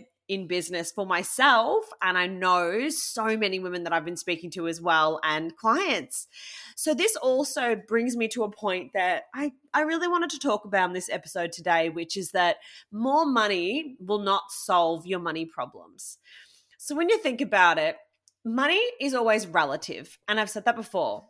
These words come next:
Money is relative. The more money that you make,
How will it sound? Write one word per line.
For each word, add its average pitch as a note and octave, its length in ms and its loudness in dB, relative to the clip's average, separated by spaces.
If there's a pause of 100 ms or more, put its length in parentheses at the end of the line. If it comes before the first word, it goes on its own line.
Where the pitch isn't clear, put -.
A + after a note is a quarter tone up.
Money C#4+ 440 0
is C4 140 -6
relative. E3+ 640 -2 (880)
The A#3+ 200 0
more D#4+ 360 4
money F4+ 260 2
that D4+ 120 -2
you C4 160 0
make, F#3 540 2